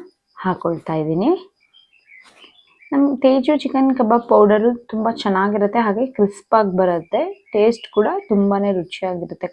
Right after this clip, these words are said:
ಕಲರ್ ಕೂಡ ಅಷ್ಟೇ. ನಂತರ ನಾನು ಇದಕ್ಕೆ ಸ್ವಲ್ಪ ಉಪ್ಪು ಹಾಕೋತೀನಿ. ಉಪ್ಪು ಬೇಡ ಅಂತಾನೆ ಹೇಳಿರ್ತಾರೆ,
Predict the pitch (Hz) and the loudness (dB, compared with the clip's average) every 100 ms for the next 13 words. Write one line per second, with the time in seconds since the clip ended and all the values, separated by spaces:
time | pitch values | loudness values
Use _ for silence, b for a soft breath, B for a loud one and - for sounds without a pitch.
0 | 175 165 180 - 175 160 156 - - 233 | -4 -4 -6 -10 -10 -8 -12 -14 -6 -4
1 | 381 - B B B _ _ _ _ _ | -4 -10 B B B _ _ _ _ _
2 | - 302 311 320 302 247 247 240 254 247 | -4 0 2 6 6 4 2 2 0 2
3 | 208 196 - 220 202 - 190 - 165 190 | 0 0 0 0 -2 0 0 0 -4 -2
4 | 240 311 277 - - 214 220 247 247 240 | 2 2 0 -2 4 6 8 8 6 4
5 | 247 269 226 202 196 196 196 190 | 4 2 2 4 2 2 2 2